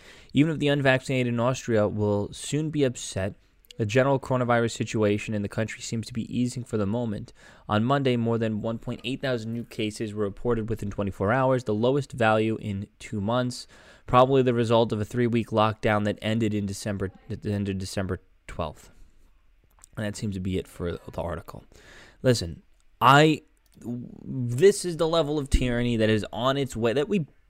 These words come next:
pretty much mostly have at this point. Um, we have Gestapo going from businesses to business to make sure that everyone's complying with their papers.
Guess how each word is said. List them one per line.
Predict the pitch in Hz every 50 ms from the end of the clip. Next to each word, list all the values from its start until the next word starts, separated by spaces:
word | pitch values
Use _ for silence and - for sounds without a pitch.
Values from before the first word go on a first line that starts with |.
| - - _ - -
pretty | - - - 220 247 294 311
much | 311 294 220 160 - -
mostly | 117 120 156 180 - - - 175 160 110
have | - - 101 131 170 202 202 165 - -
at | - 180 190 -
this | 233 214 214
point. | - - - 214 220 220 208 - - - - - - - - - -
Um, | 117 117 113 104 95 - - - - 50 - _ _ _
we | - 131 139
have | 139 123 120
Gestapo | 131 - - - 123 127 135 143 151 147 139
going | 127 107 117 117 120 131 127
from | 117 - 131 117 104
businesses | 110 107 107 117 117 107 - - 117 110 -
to | - 113
business | 104 98 104 104 101 107 113 110 -
to | - - 101
make | 101 98 104 101 -
sure | - - - 107 110 113 117
that | 113 107 101
everyone's | 104 107 104 110 104 107 104 -
complying | - - 104 - - 104 98 98 101 101 98 98
with | 107 104 -
their | - 95 87
papers. | - - 101 101 - - 135 143 147 143 -